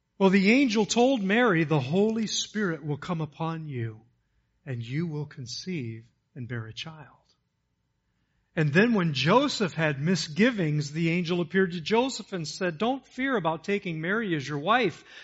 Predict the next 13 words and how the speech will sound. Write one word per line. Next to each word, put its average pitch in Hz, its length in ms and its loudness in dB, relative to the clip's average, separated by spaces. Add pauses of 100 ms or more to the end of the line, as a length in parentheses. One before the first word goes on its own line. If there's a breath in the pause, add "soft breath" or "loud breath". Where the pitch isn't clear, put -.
(100)
for - 160 -8
the 139 120 -6
child 214 560 -2
who 175 140 -4
is 143 120 -8
conceived 185 560 -8
in 208 100 -6
her 147 400 -4 (380 soft breath)
is 123 180 -10 (120)
of 151 280 -6
the 165 120 -8
Holy 127 380 -8
Spirit." 151 680 -16